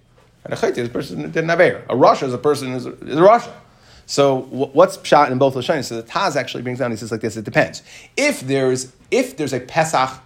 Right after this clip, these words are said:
available and he's not nishal on it,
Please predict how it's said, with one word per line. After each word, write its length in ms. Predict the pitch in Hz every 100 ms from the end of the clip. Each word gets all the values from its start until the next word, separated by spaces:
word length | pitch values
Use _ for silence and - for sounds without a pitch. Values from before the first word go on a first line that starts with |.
| _
available 840 | 117 110 113 113 107 113 139 - _ _ _ _ - _ _ 160
and 840 | 170 160 147 135 123 113 107 - _ _ _
he's 280 | - 156 107
not 240 | 135 156 131
nishal 440 | 131 123 120 104
on 160 | 95 92
it, 300 | 123 -